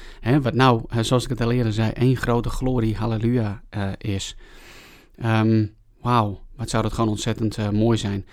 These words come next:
Want als één schaap over de dam gaat, dan volgt de rest ook wel. Hoeveel,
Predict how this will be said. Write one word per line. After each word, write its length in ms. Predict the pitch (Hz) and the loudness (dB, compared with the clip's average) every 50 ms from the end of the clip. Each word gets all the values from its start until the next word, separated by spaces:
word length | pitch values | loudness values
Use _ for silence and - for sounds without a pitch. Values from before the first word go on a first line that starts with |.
| - - - | -20 -16 -4
Want 140 | - 113 113 | -2 0 0
als 100 | 113 110 | 0 2
één 200 | 113 123 127 120 | 4 4 4 4
schaap 320 | - - 127 123 120 - | 4 2 2 0 2 2
over 220 | 123 123 117 110 110 | 2 2 2 2 0
de 60 | 107 | 2
dam 220 | 101 117 117 120 | 2 4 4 4
gaat, 240 | 117 - 117 113 113 | 2 0 0 0 0
dan 100 | 117 113 | 0 -2
volgt 580 | - - 131 123 - - - - - 117 113 110 | 0 0 0 0 0 -2 -8 -10 -8 -8 -2 0
de 60 | 113 | 0
rest 280 | 110 113 110 - - | 2 2 0 0 0
ook 160 | 113 113 110 110 | -2 -2 0 0
wel. 260 | 107 101 101 98 - - - - - - - - - - | -4 -4 -4 -6 -8 -12 -16 -18 -18 -18 -18 -20 -18 -12
Hoeveel, 540 | - - 123 - - 135 123 120 117 113 - | -4 -4 -2 2 4 4 4 4 4 0 -2